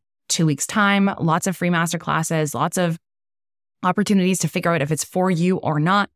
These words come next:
I have some really exciting things happening again for this round, which is round seven.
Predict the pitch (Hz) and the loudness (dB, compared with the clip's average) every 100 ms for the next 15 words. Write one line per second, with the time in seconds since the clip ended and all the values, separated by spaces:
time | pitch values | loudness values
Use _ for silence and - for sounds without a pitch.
0 | _ _ _ 180 165 170 165 165 202 196 | _ _ _ -2 0 2 4 4 2 0
1 | - 180 165 165 160 156 165 160 151 151 | 0 0 0 0 -2 -2 -4 -2 -2 -2
2 | 151 151 147 143 147 - 160 160 160 143 | 0 -2 0 0 -2 -2 -2 0 0 -2
3 | 139 135 139 - 165 165 170 | -2 0 0 0 0 0 2